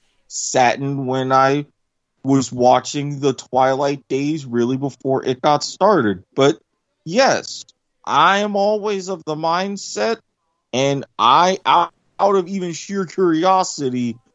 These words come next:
am going to be like, "Okay, how is all of this because of the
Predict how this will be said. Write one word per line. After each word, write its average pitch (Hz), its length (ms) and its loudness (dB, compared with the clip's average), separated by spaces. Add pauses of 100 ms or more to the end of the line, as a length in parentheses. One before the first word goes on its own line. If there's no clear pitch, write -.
am 139 160 -2
going 151 260 2
to 143 60 2
be 143 100 2
like, 131 240 2
"Okay, 160 600 2 (500)
how 247 420 2
is 214 120 -6
all 220 220 0
of 180 100 -4
this 185 160 -4
because 165 400 -6
of 160 60 -10
the 151 140 -2